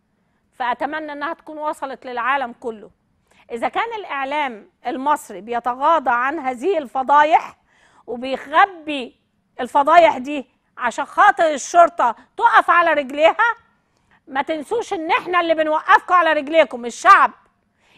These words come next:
يا الشعب هو اللي يوقفك على رجلك يا محمد يا إبراهيم، يا إما هو اللي هيخفز بيك الأرض زي العدلي. وإن شاء الله أكيد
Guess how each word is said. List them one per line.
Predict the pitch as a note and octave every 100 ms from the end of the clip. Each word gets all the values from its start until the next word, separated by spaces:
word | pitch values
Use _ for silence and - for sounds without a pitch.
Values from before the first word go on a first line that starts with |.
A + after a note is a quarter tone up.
| -
يا | C4
الشعب | - - A#4 G4+
هو | E4+ A#4 -
اللي | G4+
يوقفك | F4+ F4 G4+ G#4 G4+
على | D#4+ D#4
رجلك | D#4 G4+ F#4 D#4+
يا | D#4+
محمد | D#4 G4 G#4 E4
يا |
إبراهيم، | D#4 D4+ D4+ G4+ C5 - _ G4+ -
يا | D#4
إما | G#4+ G#4+
هو | A4+ A4+
اللي | G#4+ F4
هيخفز | F#4+ A4 - E4
بيك | D4 A4 F4
الأرض | F4 E4+ F4 - _ -
زي | D4 D#4+ D#4
العدلي. | C#4+ D4+ B3 G#3 - _ _ _ _ _ _ _ -
وإن | A#3+ A3
شاء | G4+ G4 -
الله | C4+ C#4 D4+ D4 _ _ C#4+
أكيد | C#4+ G#4 G#4+ E4+ B3 _